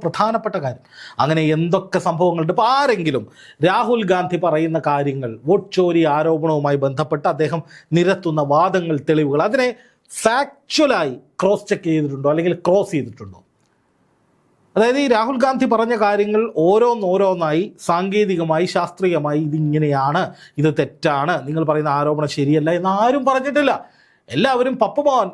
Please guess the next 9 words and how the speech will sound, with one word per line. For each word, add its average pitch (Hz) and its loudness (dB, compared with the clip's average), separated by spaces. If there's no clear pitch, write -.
എന്ന് 208 0
വിളിച്ച് 208 2
രാഹുലിനെ 196 2
അധിക്ഷേപിക്കുകയാണ്. 151 -2
ഈ - -6
പപ്പുമോൻ 247 2
എന്ന് 240 0
രാഹുലിനെ 226 0
വിളിക്കുന്നത് 233 2